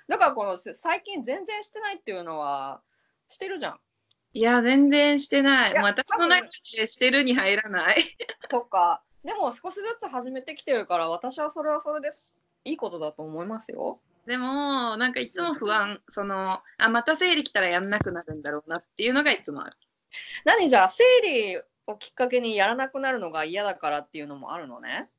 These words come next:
Speaker 2: うん、っていうか、なんかまたどうせやんなくなるんだろうな、みたいに、いつも。
Speaker 1: いや、それはそれでいいんじゃない？体休めれば。
Speaker 2: でもそれが生理の一週間だけじゃないんですよ。
Speaker 1: あ、そうなんだ。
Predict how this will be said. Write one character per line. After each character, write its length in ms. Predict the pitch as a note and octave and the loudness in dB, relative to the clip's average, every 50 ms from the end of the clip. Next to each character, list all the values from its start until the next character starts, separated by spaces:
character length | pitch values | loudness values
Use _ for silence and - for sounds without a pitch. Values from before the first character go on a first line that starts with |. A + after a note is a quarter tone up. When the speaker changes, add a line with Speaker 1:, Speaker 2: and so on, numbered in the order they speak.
| _ _ _ _ _ _ _ _ _ _ _ _ _ _ _ _ _ _ _ _ _ _ _ | _ _ _ _ _ _ _ _ _ _ _ _ _ _ _ _ _ _ _ _ _ _ _
Speaker 2:
う 120 | - F3+ | -16 -14
ん、 340 | F3 F3+ F3+ F3+ F3 F3 E3+ F3 | -12 -12 -12 -12 -12 -12 -12 -10
っ 20 | |
て 140 | F3 - A3+ | -6 -4 -2
い 60 | B3+ | -2
う 40 | B3 | 0
か、 160 | - G#3 G3 | 0 0 0
な 160 | F#3+ G3 G3 | 0 -2 -4
ん 80 | F#3+ - | -2 -4
か 80 | F3 | -2
ま 160 | F3 F3 F3+ F3 | -2 -2 -2 -2
た 120 | - G#3+ | -2 -2
ど 140 | G#3+ A3+ A3+ | -2 -2 -2
う 40 | A3 | -2
せ 120 | - A3+ | -2 -2
や 100 | A3+ A3+ | -2 0
ん 100 | A3 A3 | -2 -2
な 120 | A3 A3+ | -4 -4
く 140 | A3+ - A3+ | -4 -6 -4
な 120 | A3 A3+ A3 | -4 -2 -2
る 120 | G#3+ G3+ | -2 -4
ん 80 | F#3 F3 | -4 -2
だ 80 | E3+ | -2
ろ 140 | D#3+ D#3 E3 | -2 -2 -2
う 20 | |
な、 280 | F#3+ A3 B3 B3+ B3+ B3+ | 0 2 4 4 4 4
み 180 | A#3 G3+ F#3+ - | 2 0 -2 -2
た 180 | - - - | -4 -4 -2
い 80 | - C3+ | -4 -4
に、 240 | C#3 C#3+ - - _ _ _ _ _ - | -4 -6 -6 -8 _ _ _ _ _ -12
い 100 | - - | -12 -4
つ 40 | - | -2
も。 20 | |
Speaker 1:
い 20 | A#3+ | -2
や、 100 | - F4+ | 0 0
そ 160 | E4 D#4 - | 0 0 0
れ 60 | A3+ | 0
は 120 | G#4+ B4 B4 | 0 0 -2
そ 60 | - B4 | -2 -2
れ 140 | B4 B4 | -2 -2
で 140 | B4+ A#4+ G#4+ G4+ | -2 -2 -2 -4
い 40 | A#4 | -6
い 40 | B4 | -6
ん 20 | |
じ 60 | B4+ F#4+ | -4 -4
ゃ 60 | C4+ | -2
な 120 | F#3+ E3 | -2 -4
い？ 60 | E3 | -4
体 340 | - - F#3 F3 E3+ E3+ E3+ | -4 -4 -4 -2 -2 -2 -4
休 240 | D#3+ E3+ - - F#3+ | -6 -8 -10 -12 -14
め 120 | F3+ E3 | -14 -12
れ 100 | D3+ D3 | -12 -10
ば。 260 | C#3 C#3 - - - - _ _ _ _ _ _ _ _ _ _ _ _ _ _ _ _ _ _ | -10 -10 -10 -12 -12 -16 _ _ _ _ _ _ _ _ _ _ _ _ _ _ _ _ _ _
Speaker 2:
で 80 | A#3 A#3 | 0 2
も 60 | A3+ | 4
そ 140 | - B3+ C4 | 4 6 6
れ 140 | D4+ F4+ | 6 8
が 60 | F4+ C#5 C#5+ C#5 B4+ - - G#3 - - | 8 8 8 6 6 4 0 -6 -4 0
生 240 | E4 F#4 G4 F4+ E4+ | 0 2 4 4 2
理 140 | C4+ A3+ G3+ | 2 2 2
の 160 | G#3 G#3 F#3 | 2 2 2
一 120 | F#3 - | 4 4
週 200 | - - D#4+ D#4+ | 4 4 4 4
間 180 | D4 A#3+ F#3+ E3+ | 4 4 2 2
だ 140 | D#3+ E3+ - | 0 0 0
け 100 | F#3+ F#3+ | -2 -2
じ 60 | F3 | 0
ゃ 40 | E3 | -2
な 120 | E3 E3+ | -2 -2
い 60 | F#3 | -2
ん 100 | F#3 E3 | -2 -2
で 100 | D3 D#3+ | -4 -4
す 140 | - _ - | -6 _ -14
よ。 100 | - - _ _ _ _ _ _ _ _ _ _ _ _ _ _ _ _ _ _ _ _ _ - - - | -14 -14 _ _ _ _ _ _ _ _ _ _ _ _ _ _ _ _ _ _ _ _ _ -20 -20 -18
Speaker 1:
あ、 80 | - - | -16 -8
そ 220 | - B3 C4+ D4 | -2 0 2 2
う 20 | |
な 140 | B3 F3 D#3 | 2 2 -2
ん 80 | D#3 D#3 | -2 0
だ。 280 | C#3+ C#3 - - - | 0 0 0 -2 -4